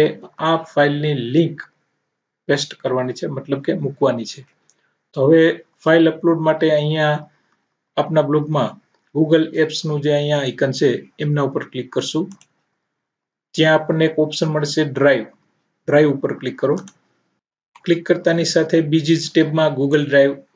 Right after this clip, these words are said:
ઓપન થશે, જેમાં ઉપર અહીંયા ઓપ્શન છે ન્યૂ, ન્યૂ ઉપર ક્લિક કરતાની સાથે બીજો ઓપ્શન મળે છે ફાઇલ અપલોડ,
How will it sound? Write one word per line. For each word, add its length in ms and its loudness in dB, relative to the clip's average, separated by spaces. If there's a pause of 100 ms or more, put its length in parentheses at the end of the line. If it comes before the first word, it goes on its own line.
(220)
ઓપન 320 -2
થશે, 300 -2 (680)
જેમાં 500 0 (560)
ઉપર 300 2
અહીંયા 240 2
ઓપ્શન 380 0
છે 160 0
ન્યૂ, 400 0 (380)
ન્યૂ 200 0
ઉપર 240 0
ક્લિક 280 -8
કરતાની 340 2
સાથે 360 2 (440)
બીજો 320 4
ઓપ્શન 280 -4
મળે 200 -2
છે 140 -2
ફાઇલ 320 2
અપલોડ, 360 -2